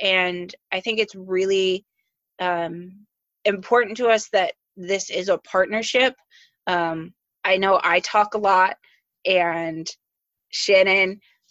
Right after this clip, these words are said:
throws <laughs> her senses in there. Um, I think it's a really good balance 'cause Shannon will, um,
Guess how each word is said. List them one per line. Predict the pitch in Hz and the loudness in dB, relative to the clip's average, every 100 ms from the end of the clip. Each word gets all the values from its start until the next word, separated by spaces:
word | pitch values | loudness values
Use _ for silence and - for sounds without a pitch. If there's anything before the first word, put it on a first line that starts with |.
| - | -4
throws | 214 220 233 220 - | 4 8 6 4 -4
<laughs> | - | -8
her | - - 254 - | -2 2 2 2
senses | 349 - 269 - 262 208 | -2 2 0 0 -6 -2
in | 214 220 | -2 2
there. | 233 233 - | 2 2 0
Um, | 202 190 | -2 -2
I | 190 | -4
think | 208 196 | -8 -10
it's | - | -8
a | |
really | 190 190 180 | -6 -4 -4
good | 175 | -4
balance | 175 180 196 185 | 0 0 0 -6
'cause | - 175 | -12 -10
Shannon | - 185 190 185 | -6 -6 -6 -2
will, | 175 170 - - - _ _ | -2 -2 -10 -20 -20 _ _
um, | 180 170 175 | -4 -2 -6